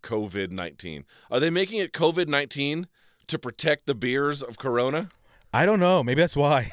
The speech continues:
Speaker 2: <laughs> Maybe they're just trying to help Corona out, keep the economy going. I know the stock market's taking a massive hit, so I don't know. Maybe we need to keep, uh, Corona's, uh, revenue up there.
Speaker 1: I'm literally looking at a headline on Twitter because they had the, the news on the right side. Uh, U S News,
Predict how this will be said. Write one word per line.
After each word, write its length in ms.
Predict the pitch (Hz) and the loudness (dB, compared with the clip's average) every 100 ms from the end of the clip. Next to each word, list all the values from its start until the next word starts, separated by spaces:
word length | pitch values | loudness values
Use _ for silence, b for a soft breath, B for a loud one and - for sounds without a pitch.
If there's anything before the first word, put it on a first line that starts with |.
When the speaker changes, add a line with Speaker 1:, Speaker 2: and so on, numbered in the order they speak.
| - - | -8 -4
Speaker 2:
<laughs> 160 | - | 0
Maybe 160 | 180 165 | 0 0
they're 80 | 165 | 0
just 140 | - | 0
trying 200 | - 160 | 0 2
to 80 | 135 | 2
help 180 | 143 - | 0 0
Corona 260 | 143 147 | -2 0
out, 140 | 143 143 | 0 -2
keep 160 | - | -4
the 80 | 120 | -6
economy 360 | 113 123 131 120 | -6 -4 -4 -2
going. 300 | 120 139 143 b b b b | -2 -2 -2 b b b b
I 20 | 117 | -2
know 60 | |
the 80 | 113 | -2
stock 240 | - 127 - | 0 0 0
market's 240 | 127 131 | -4 -4
taking 180 | 131 127 | -2 -2
a 40 | 127 | 0
massive 480 | 127 131 131 135 | 0 0 0 -4
hit, 200 | 110 135 - | -2 -4 -4
so 380 | - 120 104 101 _ b b b b b b | -4 -2 -2 -4 _ b b b b b b
I 60 | 147 | -6
don't 80 | 170 | -2
know. 120 | 117 | -2
Maybe 100 | 110 | 0
we 60 | |
need 100 | 123 | -2
to 60 | 113 | -4
keep, 120 | 120 - | -8 -4
uh, 260 | 117 107 | -2 -2
Corona's, 600 | - 120 123 127 120 110 | -2 0 2 0 -2 -2
uh, 340 | 117 113 113 107 | 0 0 -2 -4
revenue 360 | 123 123 113 101 | -4 -2 -2 -2
up 140 | 113 | -4
there. 200 | 98 90 - _ | -8 -10 -12 _
Speaker 1:
I'm 180 | 131 139 | -4 0
literally 240 | 160 190 143 | 2 2 2
looking 320 | 135 151 139 | 0 -2 -2
at 80 | 117 | -2
a 80 | 107 | 0
headline 480 | 127 127 139 143 131 | -2 -2 -2 -2 -2
on 120 | 104 | -4
Twitter 280 | 123 127 139 | -4 -4 -4
because 200 | 120 107 | -6 -6
they 140 | 113 | -2
had 200 | 120 101 | -2 -4
the, 100 | 98 | -8
the 180 | 85 92 | -10 -10
news 360 | 98 107 110 104 | -6 -6 -6 -6
on 60 | |
the 80 | 98 | -4
right 240 | 98 104 | -4 -4
side. 400 | - 107 110 139 - _ _ _ _ _ _ _ _ _ - | -4 -2 -2 -4 -12 _ _ _ _ _ _ _ _ _ -6
Uh, 140 | 104 | -2
U 280 | 104 110 143 | -2 -2 0
S 160 | 165 - | 0 0
News, 380 | 147 131 90 | -4 -4 -6